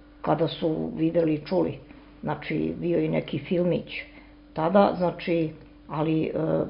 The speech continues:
u principu ljudi ne znaju. Ja č-, sam često slušala žene koje kažu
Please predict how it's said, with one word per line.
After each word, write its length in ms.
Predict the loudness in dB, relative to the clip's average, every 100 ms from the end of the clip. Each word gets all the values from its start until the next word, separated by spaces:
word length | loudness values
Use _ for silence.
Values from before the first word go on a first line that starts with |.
| -6 -18 -10
u 120 | -8 -6
principu 680 | -4 -4 0 0 2 2 0 -2 -16 -18 -4
ljudi 340 | 2 6 6 6
ne 240 | 4 2
znaju. 420 | 2 0 0 -4 -8 -14 -16 4
Ja 360 | 6 8 4 -4 -10 -10 -10
č-, 100 | -4
sam 260 | -4 0
često 380 | 4 4 4 -4
slušala 640 | 0 0 2 4 6 4 0 -16 -18 -8
žene 540 | -2 4 6 6 4
koje 280 | 4 2 2
kažu 480 | 4 4 6 2